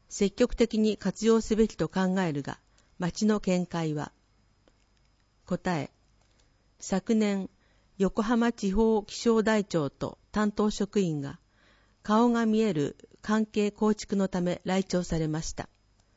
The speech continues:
防災情報の提供やホットラインの開設、ワークショップの開催状況等の説明をいただくなど、相互理解を深め、防災気象情報の利活用の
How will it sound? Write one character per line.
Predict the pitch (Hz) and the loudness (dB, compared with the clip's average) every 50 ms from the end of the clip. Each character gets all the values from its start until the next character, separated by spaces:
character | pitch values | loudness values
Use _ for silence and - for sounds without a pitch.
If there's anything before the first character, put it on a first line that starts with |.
| _ _ _ _ _ _ _ _ _ _ _ _ | _ _ _ _ _ _ _ _ _ _ _ _
防 | - 214 220 220 | 2 4 4 4
災 | - - 214 214 214 196 | 4 4 2 2 2 2
情 | - 220 214 208 | 4 4 4 4
報 | 190 180 160 156 | 2 2 0 0
の | 143 139 147 151 | 0 -2 -4 -4
提 | - - 190 190 190 | -2 0 0 0 0
供 | - - 180 170 165 | 0 0 0 2 2
や | 160 156 147 - - _ _ _ | 0 -2 -4 -8 -12 _ _ _
ホ | _ - 190 | _ -2 -2
ッ | |
ト | 180 - - 233 233 | -2 0 0 2 2
ラ | 233 220 | 2 2
イ | 208 175 | 0 0
ン | 151 139 | -2 -2
の | 135 147 | -4 -6
開 | - - 180 180 | -4 -4 -2 -2
設、 | 175 - 170 160 - - - 135 - _ _ _ _ _ _ _ _ _ _ _ _ | -2 -4 -8 -10 -10 -10 -12 -12 -12 _ _ _ _ _ _ _ _ _ _ _ _
ワ | - 208 220 | 0 0 2
ー | 233 | 2
ク | 220 - - | 0 0 2
シ | - 247 | 2 2
ョ | |
ッ | - | 2
プ | - - - | 4 6 4
の | 156 147 135 - | 4 4 2 -4
開 | - 208 214 220 | -2 0 0 0
催 | - - 233 226 226 208 | 0 0 0 0 0 2
状 | 196 226 214 | 2 2 2
況 | 190 - - 151 147 | 2 0 -2 -4 -2
等 | - - 190 180 | -2 -2 -2 0
の | 160 143 156 | 0 -2 -2
説 | - - - - - | 0 0 0 0 0
明 | 202 202 196 190 190 | 0 2 2 2 0
を | 180 | 0
い | 170 - | -2 -2
た | 185 180 | -2 -2
だ | 185 180 | -2 -4
く | - 170 | -4 -4
な | 156 143 135 | -4 -4 -4
ど、 | - - - - _ _ _ _ _ _ _ _ _ _ _ _ - | -6 -8 -10 -12 _ _ _ _ _ _ _ _ _ _ _ _ -4
相 | - - 233 226 | 0 2 4 4
互 | 220 208 226 226 | 4 4 2 2
理 | 233 226 | 0 -2
解 | - - 185 165 151 143 | -2 -2 -2 0 0 -2
を | 147 | -4
深 | 147 - - - 175 | -6 -8 -6 -4 -4
め、 | 156 143 135 139 - _ _ _ _ _ _ _ _ _ _ - | -2 -2 -4 -6 -8 _ _ _ _ _ _ _ _ _ _ 0
防 | 202 214 220 | 2 4 4
災 | 214 - 214 214 214 208 | 6 6 4 4 4 2
気 | - - - | -2 -2 0
象 | 226 220 220 208 | 2 2 2 4
情 | 190 226 220 220 196 | 4 2 2 2 2
報 | 180 165 151 143 | 2 0 -2 -2
の | 139 139 139 - - _ _ _ - | -2 -4 -4 -6 -8 _ _ _ -10
利 | 165 165 175 | -8 -8 -4
活 | - 233 240 - - 185 | -2 -2 -2 -2 -2 -2
用 | 175 165 147 139 139 | -2 -2 0 -2 -4
の | 127 127 - 220 | -4 -6 -8 -12